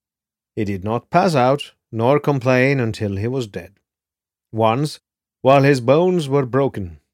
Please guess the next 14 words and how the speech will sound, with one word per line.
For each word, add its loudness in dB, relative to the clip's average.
he -2
said, -2
and -8
I -4
quote, -6
"Uncle 0
Olafur 0
seldom 0
breaks 2
a 2
bone 2
well 4
in 2
secret." -12